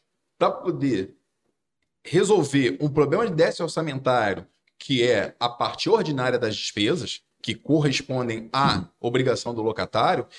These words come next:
Speaker 1: eu tô beneficiando a quem com essa providência? Ao locatário, não ao
Speaker 2: Locatário,
Speaker 1: proprietário.
Speaker 2: sim, é.
Speaker 1: Eu tive um outro condomínio que propôs não aumentar a cota por um ano,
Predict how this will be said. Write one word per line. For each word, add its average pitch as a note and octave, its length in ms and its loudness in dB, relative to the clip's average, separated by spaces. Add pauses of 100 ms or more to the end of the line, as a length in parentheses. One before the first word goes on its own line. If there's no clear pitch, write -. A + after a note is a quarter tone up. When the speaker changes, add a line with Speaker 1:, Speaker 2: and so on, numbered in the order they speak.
(120)
Speaker 1:
eu D3+ 140 0
tô F#3+ 120 -4
beneficiando F3+ 640 -2
a B3 60 0
quem C3 240 -2
com A2+ 80 -4
essa G#2+ 180 -2
providência? G2+ 600 -6 (1000)
Ao G#2+ 120 2
locatário, A#2 520 2
não G#2 100 -2
ao G#2 60 2
Speaker 2:
Locatário, G2+ 360 2
Speaker 1:
proprietário. F#2+ 480 4
Speaker 2:
sim, F#2 60 -12
é. - 120 -20
Speaker 1:
Eu G#2 40 -4
tive A#2+ 200 -8
um C#3 60 0
outro E3 160 0
condomínio C3 440 0
que G3 100 -10
propôs B2 520 2
não C3+ 160 2
aumentar E3+ 500 2
a A3+ 60 2
cota B2 360 -2
por C3+ 160 -6
um B2 180 -2
ano, A#2 280 -4